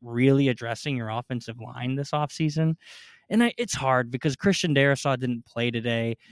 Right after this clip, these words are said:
He was, it, ninety minutes before kickoff, he was active. And, and you th-,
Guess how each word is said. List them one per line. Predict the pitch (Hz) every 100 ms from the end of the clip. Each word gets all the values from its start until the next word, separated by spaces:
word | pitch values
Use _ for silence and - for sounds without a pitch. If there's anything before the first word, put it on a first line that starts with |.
| - _ -
He | 147 131
was, | 123 110 107
it, | 139 147
ninety | 135 143 143
minutes | 139 135 120
before | 127 123 117
kickoff, | 135 127 113
he | 117
was | 107 107
active. | 123 127 131 - 131 123 123 _ _ _ -
And, | 120 110 110 113 120 120
and | 127 110
you | 110 107 _ _ _ _ _
th-, | _